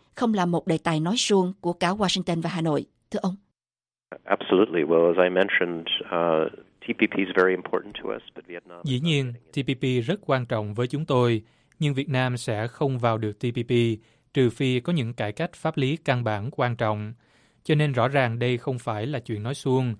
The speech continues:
Speaker 3: mà là một sự kết nối rất rõ ràng. Trong tất cả các cuộc đối thoại cấp cao nhất, kể cả trong cuộc gặp giữa Tổng thống Obama với lãnh đạo Hà Nội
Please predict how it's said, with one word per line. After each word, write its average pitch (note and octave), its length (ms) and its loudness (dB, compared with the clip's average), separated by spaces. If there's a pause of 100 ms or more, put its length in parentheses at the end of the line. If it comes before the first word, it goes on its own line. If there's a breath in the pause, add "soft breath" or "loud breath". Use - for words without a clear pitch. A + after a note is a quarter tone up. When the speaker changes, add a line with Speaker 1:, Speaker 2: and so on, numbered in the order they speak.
(280 soft breath)
Speaker 3:
mà B2+ 180 0
là A#2+ 120 2
một A#2 160 -4
sự G#2 320 -4
kết D3+ 160 -2
nối B2+ 260 0
rất D3+ 200 -4
rõ A2+ 200 -2
ràng. A2 340 0 (680)
Trong A#2+ 240 0
tất F#3 200 -4
cả G#2 180 -2
các E3 160 -8
cuộc B2+ 160 -2
đối D3 140 -2
thoại G#2 280 -4
cấp - 240 -6
cao B2 180 -2
nhất, C#3+ 220 -2 (380 soft breath)
kể B2+ 100 0
cả A2+ 280 -2
trong C#3 180 -2
cuộc C#3 160 -6
gặp A#2 220 -4
giữa G#2+ 240 -4
Tổng A2 200 -6
thống B2 320 -6
Obama A2+ 440 -2
với A2+ 260 -2
lãnh B2+ 200 -2
đạo G#2+ 180 -4
Hà A2 140 -6
Nội G#2+ 400 -2